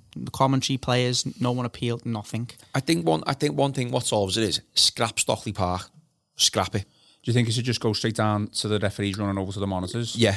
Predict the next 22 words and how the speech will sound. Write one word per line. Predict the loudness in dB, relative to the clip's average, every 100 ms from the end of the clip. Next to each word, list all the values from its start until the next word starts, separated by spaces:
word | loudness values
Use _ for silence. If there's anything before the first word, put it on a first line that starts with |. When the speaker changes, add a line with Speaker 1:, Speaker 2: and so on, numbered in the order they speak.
| 0
Speaker 2:
like | 0 0
it | 2
works | 2 4
in | 2
Spain | 2 2 2
Speaker 3:
But | 4 6
Speaker 2:
and, |
Speaker 3:
even | 6 4
Speaker 2:
and |
Speaker 3:
then, | 4
Speaker 2:
Germany. | 4 2 2 -2 -6 -2
Speaker 3:
though, |
in | 2
the | 4
World | 6 4
Cup, | 2 2
I | 2
remember | 2 2 2
it | 2
wasn't | 2 2 2
all | 2 2
rose, | 2 2 -2